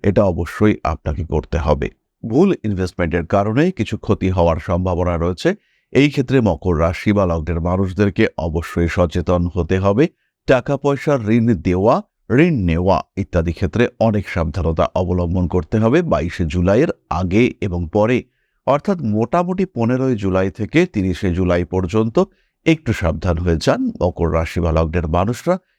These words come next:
এই সময় অর্থনৈতিক দিক থেকে কিছুটা স্ট্রেস আপনার উপরে কাজ করতে পারে এবং মিসগাইডেড হয়ে যাওয়া, ভুল সিদ্ধান্ত নিয়ে ফেলা, বুঝতে পারলেন না, হঠকারিতার বশে কিছু একটা রং ডিসিশন হয়ে গেল, এই সম্ভাবনা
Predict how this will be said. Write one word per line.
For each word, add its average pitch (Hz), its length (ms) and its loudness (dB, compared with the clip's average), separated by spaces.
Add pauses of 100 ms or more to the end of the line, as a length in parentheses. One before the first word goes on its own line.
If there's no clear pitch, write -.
(100)
এই 147 200 4
সময় 135 320 2
অর্থনৈতিক 85 540 -2
দিক 90 100 -2 (100)
থেকে 220 220 -2
কিছুটা 104 260 0
স্ট্রেস 90 360 -2 (180)
আপনার 85 280 -2
উপরে - 160 -6 (120)
কাজ - 120 -2 (140)
করতে - 260 -2 (120)
পারে 98 180 2 (400)
এবং 156 160 2 (140)
মিসগাইডেড 107 580 2
হয়ে 82 180 0
যাওয়া, 82 160 2 (100)
ভুল 131 140 2 (120)
সিদ্ধান্ত 90 380 -2 (120)
নিয়ে 80 180 0
ফেলা, 78 200 0 (340)
বুঝতে 139 360 4
পারলেন 85 280 0 (100)
না, 80 60 2 (100)
হঠকারিতার 87 760 -2
বশে 98 260 0 (300)
কিছু 143 200 0 (120)
একটা 87 200 -4
রং 101 180 0 (120)
ডিসিশন 82 400 0 (100)
হয়ে 82 220 2
গেল, 80 120 0 (420)
এই 135 80 6 (100)
সম্ভাবনা 82 440 0